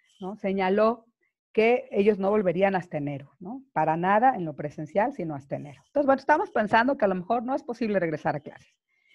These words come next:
Y la, y el último punto sería pensar en qué diagnóstico vamos a hacer para valorar los pre-, aprendizajes perdidos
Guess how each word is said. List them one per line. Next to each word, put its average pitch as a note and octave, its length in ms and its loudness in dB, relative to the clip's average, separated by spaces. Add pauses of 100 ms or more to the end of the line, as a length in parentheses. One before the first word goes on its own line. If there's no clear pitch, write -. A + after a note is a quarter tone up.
(600)
Y C#4 100 2
la, D#4+ 220 6
y C#4+ 120 4
el D#4+ 60 6
último G#4 360 4
punto C#4+ 260 4
sería C4+ 320 4
pensar C#4 320 4
en C#4 180 2
qué D4+ 140 2
diagnóstico C4+ 800 0
vamos A3+ 320 2
a - 20 -6
hacer G3+ 300 4
para F#3+ 260 4
valorar E3+ 460 4
los B3+ 120 0
pre-, F3 240 -4
aprendizajes F3 600 -6
perdidos A#3+ 580 -2